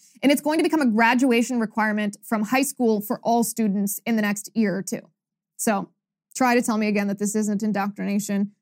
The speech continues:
No one's gonna believe you if you make that accusation on the left. I actually don't even understand why leftists are trying to deny critical race theory in schools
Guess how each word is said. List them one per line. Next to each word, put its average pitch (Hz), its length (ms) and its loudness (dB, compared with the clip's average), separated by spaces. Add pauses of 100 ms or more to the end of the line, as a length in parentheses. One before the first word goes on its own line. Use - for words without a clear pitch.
(180)
No 294 160 2
one's 277 180 4
gonna 220 160 2
believe 202 320 2
you 202 120 0
if 196 100 -4
you 214 80 0
make 202 160 -2
that 208 100 0
accusation 196 640 -4
on 202 100 -6
the 202 80 -4
left. 196 320 -6 (300)
I 302 100 6
actually 339 280 2
don't 330 160 2
even 302 160 2
understand 247 480 2
why 214 180 4
leftists 226 720 0 (300)
are 233 100 6
trying 240 300 2
to 240 140 4
deny 208 380 2
critical 233 380 0
race 202 220 0
theory 220 260 2
in 214 220 -2
schools 233 560 0